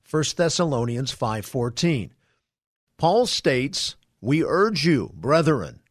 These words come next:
admonish, nuoteo, the unruly, encourage the faint-hearted, help the weak, be patient with everyone."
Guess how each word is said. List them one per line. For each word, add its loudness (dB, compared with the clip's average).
admonish, -2
nuoteo, 0
the -6
unruly, 2
encourage -4
the 0
faint-hearted, -2
help -4
the 2
weak, 2
be -2
patient -4
with -2
everyone." 0